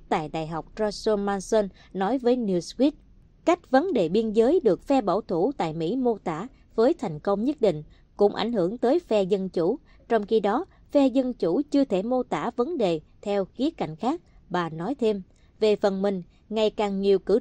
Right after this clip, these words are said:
tri Dân Chủ tại Ed Park tính đến phương án bầu cho ông Trump, dù đây không phải ứng viên họ hoàn toàn ủng hộ.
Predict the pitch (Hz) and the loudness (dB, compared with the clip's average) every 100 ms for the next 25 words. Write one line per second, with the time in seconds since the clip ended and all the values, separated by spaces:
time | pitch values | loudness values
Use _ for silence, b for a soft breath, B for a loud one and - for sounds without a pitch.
0 | - 233 202 202 196 170 226 285 208 165 | 4 2 2 -2 -2 -2 -2 -4 -6 -8
1 | - 202 - 247 330 b b _ 233 294 | -6 -8 -4 -4 -4 b b _ 0 2
2 | 262 320 - 269 208 233 381 220 160 - | 0 0 0 0 0 -6 -4 -2 -2 -4
3 | - 208 202 240 214 b b - 214 196 | -4 -4 0 0 -2 b b 4 4 6
4 | 254 254 269 254 - 175 262 320 277 269 | 0 0 -2 -6 -6 -4 -4 -2 0 0
5 | 214 180 151 165 160 - 170 - 185 247 | -2 -8 -8 -8 -8 -6 -6 -4 -6 -2
6 | 196 160 | -2 -2